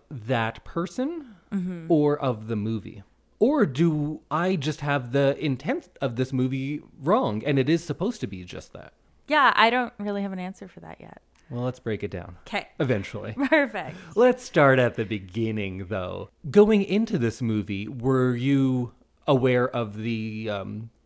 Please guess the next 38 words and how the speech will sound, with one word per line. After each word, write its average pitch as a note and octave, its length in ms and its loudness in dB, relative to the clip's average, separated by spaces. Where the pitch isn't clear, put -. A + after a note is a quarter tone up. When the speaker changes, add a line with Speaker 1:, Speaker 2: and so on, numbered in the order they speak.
Speaker 1:
the A#2 80 0
filmmakers F#3 1000 4
or A#2+ 240 2
the C3 160 -4
actors E3 580 -2
or D3+ 120 -2
anything C#3+ 360 -4
like C#3+ 220 -4
that? D#3 240 -6
Speaker 2:
Um, C#4 320 6
Speaker 1:
Oh, G#3+ 40 10
I G3 60 8
guess F3+ 200 2
you D#3+ 120 2
had B2 100 4
already D3 240 2
loved G#2 280 -4
Lindsay G2 260 -6
Lohan. G#2+ 220 -4
Speaker 2:
I C4+ 200 8
already D4+ 340 4
loved C#4+ 220 0
Lindsay A#3 280 -4
Lohan. E3+ 380 -2
This F#3+ 160 -8
is, B3+ 160 -6
like, C4 320 0
peak - 540 -10
Lindsay F3+ 320 -6
Lohan. D#3 360 -8
So G3 120 -4
she's G#3 260 -4
done A#3 220 2
a C#4 80 0
few B3 200 -4
things G3+ 360 -6
before F3 480 -4
this. E3 420 -2